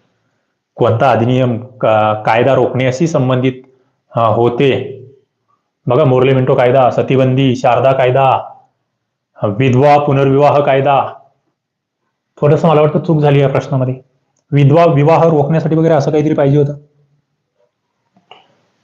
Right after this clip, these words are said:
अ, हे, अ, बालविवाह रोखणं वगैरे त्या संदर्भातला तो कायदा होता,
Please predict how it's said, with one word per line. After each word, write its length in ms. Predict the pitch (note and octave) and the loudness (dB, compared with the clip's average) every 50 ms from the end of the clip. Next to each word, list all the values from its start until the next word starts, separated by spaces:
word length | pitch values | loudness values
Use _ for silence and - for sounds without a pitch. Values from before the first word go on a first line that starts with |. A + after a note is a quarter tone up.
| _ _ - - | _ _ -4 -2
अ, 260 | C#3 A#2 A#2 A#2 A2+ | 0 2 2 2 2
हे, 260 | G#2+ C3+ C#3 C#3 C3 | 2 2 0 0 -2
अ, 260 | - G#2+ G#2+ G#2 G#2 | -2 -2 -2 -2 -2
बालविवाह 640 | G#2+ A2 C3+ D3+ F3 F#3+ F#3+ F#3+ F#3+ F#3+ F#3+ F3+ F#3 | -2 0 2 4 4 4 4 4 4 4 6 4 4
रोखणं 360 | F#3 F3 E3 - E3+ E3 E3 | 4 4 2 0 2 2 2
वगैरे 240 | E3 D#3+ E3 E3+ E3+ | 2 2 2 2 0
त्या 160 | E3 E3+ E3 | 0 0 -2
संदर्भातला 400 | E3 E3+ D#3 D#3 D#3 D3+ D3+ D3+ D3+ | 0 0 0 0 0 0 0 0 -2
तो 40 | D#3 | 0
कायदा 240 | D3+ C#3 C3 C3 C#3+ | 0 0 0 0 0
होता, 240 | C#3 B2+ C3 C3 | 0 0 0 -2